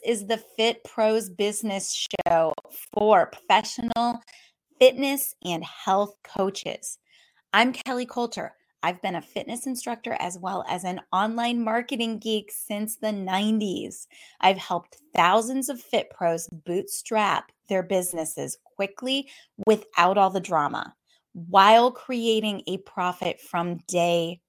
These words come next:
one. I'm teaching you step by step how to get your first clients and your next clients so you can build a massively profitable business doing what you love. As pros, we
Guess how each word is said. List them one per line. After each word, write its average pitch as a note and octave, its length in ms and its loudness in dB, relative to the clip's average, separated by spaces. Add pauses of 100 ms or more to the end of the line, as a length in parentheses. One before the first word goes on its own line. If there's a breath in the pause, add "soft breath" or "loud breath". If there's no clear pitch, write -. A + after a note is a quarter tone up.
one. D#3+ 640 -2 (920 loud breath)
I'm C#4+ 220 6
teaching D4+ 480 -2
you A3 200 0
step - 440 -2
by C4+ 140 -2
step F3 360 -2
how E3+ 200 -6
to E3+ 80 -10
get D3+ 200 -4
your D3 140 -8
first - 540 -8
clients A#3+ 440 -6 (140)
and F#3 240 -6
your B3 160 -2
next C4+ 580 -2
clients E3+ 560 -6
so G3+ 120 -6
you F3+ 240 -6
can A3+ 240 -4
build G3+ 200 -2
a F#3+ 120 -4
massively F#3+ 800 -2 (220)
profitable G#3+ 580 0
business E3 580 -2 (240)
doing F3+ 520 -2
what E3+ 280 2
you E3 180 -6
love. C3+ 420 2 (1600 soft breath)
As G#3 300 6
pros, C#4 540 -2
we A3 260 -8